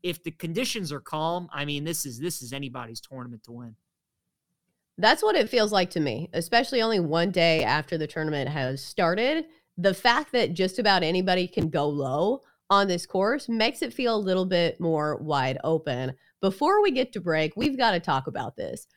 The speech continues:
Speaker 2: Rory McIlroy took a hit of three million dollars just because he didn't wanna play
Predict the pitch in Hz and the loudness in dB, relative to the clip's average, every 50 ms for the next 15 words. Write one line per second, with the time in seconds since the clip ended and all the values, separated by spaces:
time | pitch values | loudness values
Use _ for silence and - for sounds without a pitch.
0 | _ _ _ - 190 220 294 392 381 359 302 240 175 151 160 196 - 247 240 247 | _ _ _ 2 4 6 6 6 6 4 4 4 4 4 4 2 0 0 0 2
1 | 254 254 277 302 311 - _ _ _ - - 302 254 - - 262 247 208 208 - | 2 2 0 0 -2 -6 _ _ _ -2 2 4 4 4 6 4 4 4 4 4
2 | 247 208 143 - - _ - 180 170 - - _ - 311 269 269 311 320 349 359 | 4 4 2 2 0 _ 0 0 0 0 -2 _ -2 -2 0 2 2 4 4 4
3 | 359 294 254 254 285 294 285 285 269 240 208 220 190 214 226 233 220 196 170 156 | 4 4 4 4 4 4 2 2 2 2 2 2 4 4 6 6 6 4 2 0
4 | 147 160 - - _ _ _ - - 330 392 381 - 370 - 269 254 - 311 269 | -2 -4 -6 -8 _ _ _ -2 2 2 2 4 4 2 2 2 2 2 2 2
5 | 254 202 190 170 311 370 311 277 202 135 190 190 175 170 170 - 202 175 165 147 | 2 2 0 2 2 4 4 4 2 4 4 4 4 2 2 2 2 2 2 2
6 | 139 135 - | 0 -2 -6